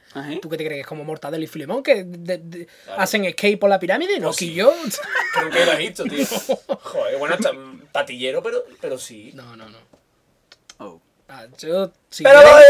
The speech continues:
Speaker 3: los, los egipcios tenían la, eh, alienígena y eran mejor. <laughs> Sí, ya está.
Speaker 2: Que no, Guillo, los mayas también eran alienígenas,
Speaker 3: Sí,
Speaker 2: coño,
Speaker 3: además
Speaker 2: ¿por qué no?
Speaker 3: mola más. Cuando en, la, en el Dorado tenía un, de estos, un centro de lava ahí para tirarlo desde la, el templo, está muy chulo aquello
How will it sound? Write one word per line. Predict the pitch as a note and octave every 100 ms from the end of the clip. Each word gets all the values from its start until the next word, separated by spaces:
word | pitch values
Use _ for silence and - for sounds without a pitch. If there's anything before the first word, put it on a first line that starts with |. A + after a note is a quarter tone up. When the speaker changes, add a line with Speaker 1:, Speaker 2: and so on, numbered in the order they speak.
| C#4
Speaker 3:
los, | C#4
los | C4+
egipcios | C#4 D4 D#4+
tenían | D#4 D4 D4
la, | D4 C#4+ C#4+ _ C#4 C4 B3+ _
eh, | C4 C4
alienígena | A#3+ B3 B3 A3+ G#3+ G#3+
y | G#3+ G#3
eran | G#3 G3+
mejor. | G#3 F#3+ _
<laughs> | - - G3+
Sí, | - B3+ A#3+
ya | G#3
está. | G3+ G3 -
Speaker 2:
Que | D3+
no, | C#3 C#3+
Guillo, | C#3+ C#3
los | B2+
mayas | B2+ C#3 D#3 E3
también | G#3+ D4
eran | F#3+ D3
alienígenas, | C#3+ D3 D4 F#4+
Speaker 3:
Sí, | A3+
Speaker 2:
coño, | C4+ B3+
Speaker 3:
además | G#3+
Speaker 2:
¿por | A#3+
qué |
no? | A#3
Speaker 3:
mola | E3+ B2 A#2+
más. | - - - - - - - - - _
Cuando | B2+ B2+
en, | C3
la, | C3 A#2+
en | C3+
el | B2+
Dorado | A#2+ B2
tenía | D3+ D#3+
un, | F#3 E3+ D#3+
de | D#3
estos, | D#3 - D3+
un | D#3 D3+
centro | D3+ C#3+ C#3+
de |
lava | C#3 E3 C#3
ahí | D3+ D#3+
para | C#3+
tirarlo | D3 C#3+ D3+ D3+
desde | C#3 C3+ C3+
la, | B2+
el | C3
templo, | - - C3
está | C3
muy | B2+
chulo | B2+ C#3
aquello | - B2+ B2+